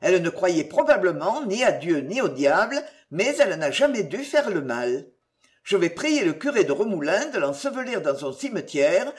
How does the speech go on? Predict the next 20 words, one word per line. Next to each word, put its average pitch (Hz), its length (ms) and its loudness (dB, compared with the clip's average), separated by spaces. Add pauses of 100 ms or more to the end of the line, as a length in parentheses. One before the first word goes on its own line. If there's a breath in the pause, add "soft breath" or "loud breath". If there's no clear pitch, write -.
(220 loud breath)
et - 80 2
faire 190 300 2
prévenir 226 500 0
de 139 80 -2
cet 135 240 -6
événement 185 640 -4 (180 loud breath)
le 165 100 -4
brigadier 208 580 0
de 285 80 -2
la 175 140 0
maréchaussée, 180 1000 -2 (180)
afin 254 340 0
qu'il 165 180 -8
dresse 285 320 2
un - 80 -2
procès-verbal 185 960 0
s'il 277 320 -4
y 220 80 4
a 147 60 2
lieu. » 127 440 -2